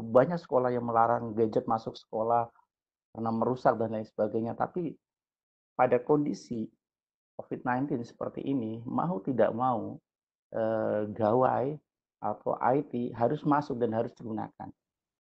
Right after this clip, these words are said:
Eh, makanya pola-pola pem-, atau metode-metode pembelajaran ini, eh, ini sebenarnya kemarin saya ajukan untuk best learn-, eh, best practice,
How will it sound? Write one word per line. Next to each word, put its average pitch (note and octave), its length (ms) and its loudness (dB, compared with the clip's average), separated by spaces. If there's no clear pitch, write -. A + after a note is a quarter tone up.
Eh, G2+ 200 -2
makanya A2 520 -4
pola-pola A2+ 840 -2
pem-, G#2+ 200 -6
atau - 200 -4
metode-metode A2 760 -2
pembelajaran G2+ 600 -2
ini, B2+ 280 -2
eh, A2 140 4
ini D3+ 120 4
sebenarnya D#3 360 4
kemarin D3 320 4
saya C3+ 240 6
ajukan A#2+ 400 2
untuk B2 120 -6
best A2 200 -2
learn-, A2 320 0
eh, A2+ 160 4
best G#2+ 160 -4
practice, - 480 -4